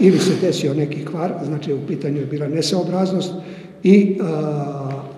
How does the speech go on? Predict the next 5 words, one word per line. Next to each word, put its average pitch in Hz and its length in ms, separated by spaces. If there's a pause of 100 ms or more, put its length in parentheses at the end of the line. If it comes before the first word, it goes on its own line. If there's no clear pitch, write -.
(220)
pot-, 151 640
trgovac 156 400
je 156 240
izvršio 143 460
zamenu. - 440